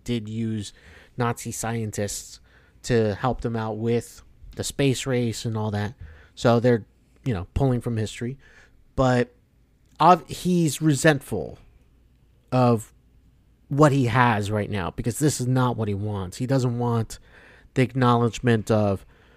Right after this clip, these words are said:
"Oh, you helped us get to the moon." That's not his real thing. He is still mad about how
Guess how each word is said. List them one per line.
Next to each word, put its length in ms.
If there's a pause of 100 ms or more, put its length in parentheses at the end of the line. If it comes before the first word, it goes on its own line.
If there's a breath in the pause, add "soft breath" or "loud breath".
(160 soft breath)
"Oh, 260
you 240
helped 560
us 140
get 180
to 80
the 60
moon." 420
That's 240
not 140
his 240
real 260
thing. 560
He 400 (240 soft breath)
is 160
still 720 (320)
mad 400
about 320
how 560